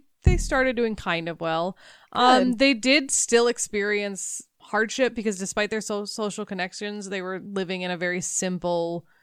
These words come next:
Speaker 1: three, three-roomed wooden house. Like, definitely probably not what her husband is used to.
Speaker 2: Also, even by today's standards, if your house has only three rooms, like, that's small.
Speaker 1: Right? It's not like three bedrooms.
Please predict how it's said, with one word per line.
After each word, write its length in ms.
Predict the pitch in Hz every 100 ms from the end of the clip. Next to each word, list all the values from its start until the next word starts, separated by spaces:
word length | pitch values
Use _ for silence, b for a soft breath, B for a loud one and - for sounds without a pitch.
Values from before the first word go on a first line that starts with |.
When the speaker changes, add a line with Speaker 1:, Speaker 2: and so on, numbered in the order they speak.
| _ _ _
Speaker 1:
three, 360 | - 185 202 - - -
three-roomed 600 | - 254 269 262 254 247
wooden 300 | 202 202 185
house. 460 | 180 156 - - - _ -
Like, 480 | 180 185 180 - - _ _ _ _ _ _ _ -
definitely 560 | 247 247 302 277 262
probably 340 | 247 240 233 220
not 180 | 208
what 120 | 202 202
her 120 | 190
husband 360 | 185 165 180
is 160 | 175 160
used 340 | 160 160 -
to. 260 | - - - - -
Speaker 2:
Also, 380 | 311 349 -
even 260 | 285 294 339
by 200 | 302 247
today's 420 | - 208 196 196
standards, 640 | - 202 185 190 185 185 -
if 140 | 208
your 140 | 226 220
house 260 | 208 208
has 200 | - 214
only 340 | 208 202 202 190
three 420 | - 208 196 190
rooms, 520 | 175 170 175 180 190
like, 200 | 190 185
that's 280 | - 226 -
small. 640 | - 202 160 160 165 180 _
Speaker 1:
Right? 280 | 202 180 190
It's 120 | 233
not 100 | 339
like 160 | 320 277
three 160 | 269
bedrooms. 800 | 269 226 220 190 170 139 175 -